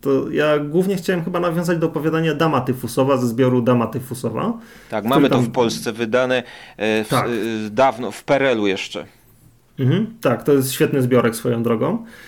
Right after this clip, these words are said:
Speaker 1: I to jest taki właśnie, czy właśnie może nawet nie makabra, tylko taki horror cielesny, mm,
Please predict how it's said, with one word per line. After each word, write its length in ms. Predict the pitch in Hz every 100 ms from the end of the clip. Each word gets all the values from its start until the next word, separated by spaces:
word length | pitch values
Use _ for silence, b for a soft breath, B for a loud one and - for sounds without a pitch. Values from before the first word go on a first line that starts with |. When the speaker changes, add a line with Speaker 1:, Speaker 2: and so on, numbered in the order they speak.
| B -
Speaker 1:
I 400 | 151 156 - 175
to 80 | 190
jest 160 | 240 247
taki 200 | 269 233
właśnie, 320 | 233 226 190 - -
czy 120 | 165
właśnie 240 | 165 190 196
może 200 | 196 185
nawet 160 | 185
nie 60 | 185
makabra, 420 | 175 170 175 131
tylko 160 | 131 135
taki 180 | 135 127
horror 360 | 180 208 170
cielesny, 680 | - 165 151 131 - 123 175 165 _ _ _ _ _ _ -
mm, 880 | 143 131 131 135 135 135 139 139